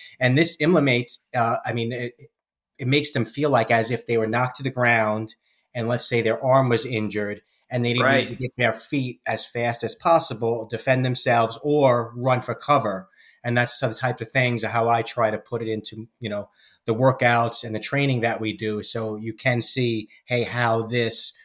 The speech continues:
Speaker 1: really relates to a real situation in the field.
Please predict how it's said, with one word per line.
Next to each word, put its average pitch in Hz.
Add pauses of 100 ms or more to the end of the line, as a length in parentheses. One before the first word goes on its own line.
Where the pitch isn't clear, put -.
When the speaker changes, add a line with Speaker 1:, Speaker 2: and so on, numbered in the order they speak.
(120)
Speaker 1:
really 117
relates 110
to 107
a 107
real 110
situation 104
in 98
the 92
field. 95